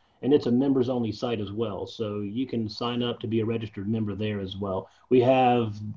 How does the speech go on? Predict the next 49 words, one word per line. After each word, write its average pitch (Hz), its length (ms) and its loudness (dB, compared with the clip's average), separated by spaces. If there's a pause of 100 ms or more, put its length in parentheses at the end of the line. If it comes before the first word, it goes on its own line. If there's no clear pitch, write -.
(140)
in 143 320 6
there 139 240 8
you 123 180 6
will 120 180 4
find 120 360 0
actually 110 540 0 (180)
a 120 60 0
member 120 280 8
map. 110 440 0
So 123 360 4
if 117 180 0
you 127 200 6
wanted 120 440 4
to 104 120 -4
find, 117 500 0 (220)
let's - 120 4
just 180 140 -2
say 151 100 8
I'm 139 120 6
in 123 80 4
South 131 260 2
Carolina 127 500 4
and 123 100 0
I 120 80 4
wanted 120 320 2
to 113 140 0
find 123 300 0
a 107 60 0
member 123 500 2
in 120 500 2 (220)
Missouri. 120 540 8 (200)
I 117 100 2
had 127 180 2
a, 107 500 2
a 104 220 -6
client 120 580 0
that 107 300 -2
needed 120 280 2
some 107 200 -2
work 123 200 2
done 120 160 0
in 110 80 0
Missouri, 127 440 0
and 120 80 2
I'm 123 140 4
looking 131 260 0
for 113 240 4
a 104 40 0
good, 113 440 -2